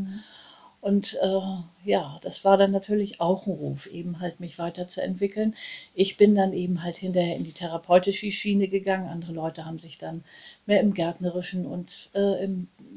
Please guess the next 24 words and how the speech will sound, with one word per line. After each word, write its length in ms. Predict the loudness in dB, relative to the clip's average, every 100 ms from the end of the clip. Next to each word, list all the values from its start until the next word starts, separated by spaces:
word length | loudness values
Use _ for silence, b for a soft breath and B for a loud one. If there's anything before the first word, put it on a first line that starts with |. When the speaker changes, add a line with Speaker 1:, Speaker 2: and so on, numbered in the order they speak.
| -16 -14 -12
Speaker 2:
Tier-, 640 | -6 0 0 0 -4 -8 -10 -14 -6
äh, 300 | -4 -4 -2
Bereich, 600 | -4 0 0 0 -6 -16
äh, 220 | -12 -10 -4
weiter 400 | -4 -2 -6 -8
fortgebildet. 720 | -8 -8 -8 -4 -4 -4 -8 B B -4
Speaker 1:
Mhm. 180 | -2 0
Speaker 2:
Und 80 | 2
das 120 | 2
ist 60 | 2
natürlich 340 | 0 0 -2
auch 100 | -6
das 160 | -10 0
Schöne, 320 | 2 2 0
wenn 100 | -8
man 120 | -10
das 220 | -12 -8
dann 160 | -2 -2
hinterher 400 | -2 -4 -4 -4
sein, 240 | -6 -8 -8 -12
sein 240 | -14 -10 -8
Wissen 260 | -8 -10
zusammentun 760 | -10 -10 -10 -12 -14 -14 -16 -16
kann. 320 | -18 -20